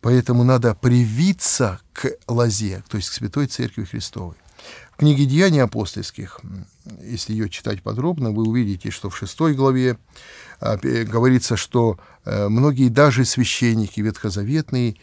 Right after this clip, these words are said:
э, покорились вере. Э, во второй и в третьей главе сказано, что Господь ежедневно прилагал спасаемых к церкви. То есть, если кто действительно хочет быть спасаемым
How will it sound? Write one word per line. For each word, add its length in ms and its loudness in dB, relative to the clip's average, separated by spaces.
э, 160 -2
покорились 760 2
вере. 500 -4
Э, 260 -2
во 340 -2
второй 340 4
и 20 0
в 60 -6
третьей 300 2
главе 300 4
сказано, 380 0
что 180 -2
Господь 440 0
ежедневно 1120 2
прилагал 680 4
спасаемых 1120 0
к 80 -20
церкви. 640 -6
То 80 -4
есть, 140 -2
если 180 -2
кто 180 -2
действительно 500 -2
хочет 320 -2
быть 160 -2
спасаемым 920 -2